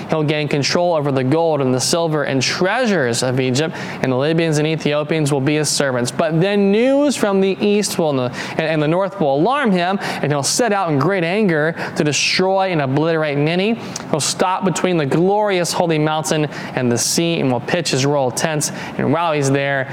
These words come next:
his time will suddenly run out, and no one will help him. There actually isn't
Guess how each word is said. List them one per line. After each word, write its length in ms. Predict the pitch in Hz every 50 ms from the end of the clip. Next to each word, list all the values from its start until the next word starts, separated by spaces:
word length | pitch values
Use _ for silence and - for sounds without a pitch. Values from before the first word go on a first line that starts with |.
| - - - -
his 200 | 143 139 - -
time 380 | - - 170 156 151 147 143
will 100 | 139 135
suddenly 440 | 131 - - 160 156 151 147 147 139
run 360 | 131 127 139 143 139 135 135
out, 500 | 131 135 139 147 139 135 - - - -
and 600 | - - - - - - - 127 127 123 123 127
no 160 | 139 147 156 151
one 480 | 131 120 113 104 101 101 120 135 147 - - - - - - -
will 80 | - 120
help 300 | - - - 117 - -
him. 160 | - - - - - - - - - - - - - - - - - - - - - - - - - - - - - - - - -
There 120 | 147 156
actually 400 | 175 202 233 220 - 220 196 170
isn't 340 | 180 185 180 180 170 - -